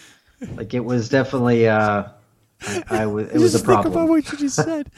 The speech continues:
Speaker 1: <laughs>
Speaker 2: Just physically think about Mike walking, like, a block and then be like, "Oh, it's too much." Blah.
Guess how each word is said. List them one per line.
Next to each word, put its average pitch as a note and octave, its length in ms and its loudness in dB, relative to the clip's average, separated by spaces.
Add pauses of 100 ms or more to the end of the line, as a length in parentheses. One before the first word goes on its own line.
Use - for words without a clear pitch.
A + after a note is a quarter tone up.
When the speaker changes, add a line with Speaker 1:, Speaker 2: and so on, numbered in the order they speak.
(100)
Speaker 1:
<laughs> - 200 -20
Speaker 2:
Just D#4+ 300 -2
physically D#4+ 480 -2
think D#4+ 220 -6
about D4 320 -4
Mike G#3 240 -4
walking, C4+ 380 -4
like, D4 180 -6
a C#4+ 60 -6
block A3 340 -4
and G#3 120 -2
then G3 140 0
be G3 60 2
like, F#3 180 0
"Oh, G#2+ 140 -4
it's A2+ 180 -4
too D#3 220 6
much." C3 320 0
Blah. F#3+ 460 -2